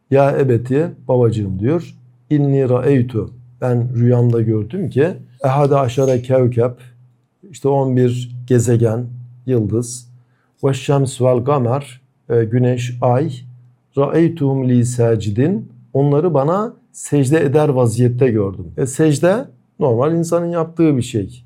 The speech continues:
Ay, güneşin secde etmesi, yıldızların secde etmesi. Yani onların sanki bir akıllı tarzda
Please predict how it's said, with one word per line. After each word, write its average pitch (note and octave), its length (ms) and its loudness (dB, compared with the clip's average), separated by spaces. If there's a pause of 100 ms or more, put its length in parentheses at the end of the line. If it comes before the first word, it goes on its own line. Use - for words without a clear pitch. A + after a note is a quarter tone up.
(260)
Ay, B2+ 260 0
güneşin B2+ 460 -2
secde B2 420 0
etmesi, A#2+ 480 -2 (540)
yıldızların A#2+ 840 2
secde A#2+ 420 0
etmesi. B2 580 -4
Yani C#3 260 2
onların D#3 420 2
sanki C#3+ 400 -2
bir D3+ 120 -2
akıllı C#3+ 380 -2
tarzda A#2+ 560 0